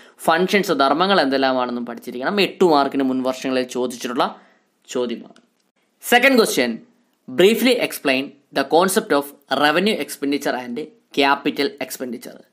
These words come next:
ഓക്കെ, അപ്പോൾ എന്താണ് റവന്യൂ എക്സ്പെൻഡിച്ചർ, എന്താണ് ക്യാപിറ്റൽ എക്സ്പെൻഡിച്ചർ എന്ന് പഠിക്കണം. റവന്യൂ എക്സ്പെൻഡിച്ചറും ക്യാപിറ്റൽ എക്സ്പെൻഡിച്ചറും തമ്മിലുള്ള വ്യത്യാസവും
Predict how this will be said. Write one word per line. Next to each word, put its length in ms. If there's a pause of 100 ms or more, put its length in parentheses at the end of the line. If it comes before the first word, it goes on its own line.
(120)
ഓക്കെ, 140 (440)
അപ്പോൾ 200
എന്താണ് 360
റവന്യൂ 300
എക്സ്പെൻഡിച്ചർ, 500 (420)
എന്താണ് 360 (180)
ക്യാപിറ്റൽ 440
എക്സ്പെൻഡിച്ചർ 460
എന്ന് 160
പഠിക്കണം. 400 (560)
റവന്യൂ 360
എക്സ്പെൻഡിച്ചറും 560 (280)
ക്യാപിറ്റൽ 520
എക്സ്പെൻഡിച്ചറും 540
തമ്മിലുള്ള 260 (100)
വ്യത്യാസവും 600